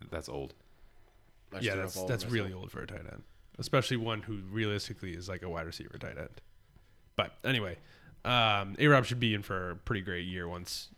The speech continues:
Speaker 3: once Fields starts. I think, I think obviously Dalton's gonna go to him a lot. I think he had, like, what,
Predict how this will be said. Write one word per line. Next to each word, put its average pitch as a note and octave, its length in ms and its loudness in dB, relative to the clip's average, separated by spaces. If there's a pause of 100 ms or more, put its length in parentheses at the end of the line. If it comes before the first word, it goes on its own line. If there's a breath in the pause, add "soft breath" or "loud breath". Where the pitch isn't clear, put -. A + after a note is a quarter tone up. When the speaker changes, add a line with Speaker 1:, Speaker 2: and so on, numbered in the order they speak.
Speaker 3:
once G#2+ 220 -4
Fields F#2 320 -4
starts. - 680 -4
I A#2+ 80 0
think, C3 260 4
I A#2 120 4
think A#2 140 0
obviously G#2+ 500 0
Dalton's G#2 360 -4
gonna G#2 180 0
go G#2 200 0
to A2 100 0
him A#2 80 2
a A2+ 60 2
lot. A2+ 140 6
I G#2 60 4
think C3 120 0
he B2 80 4
had, G2+ 160 2
like, F#2 160 -4
what, F#2+ 220 -2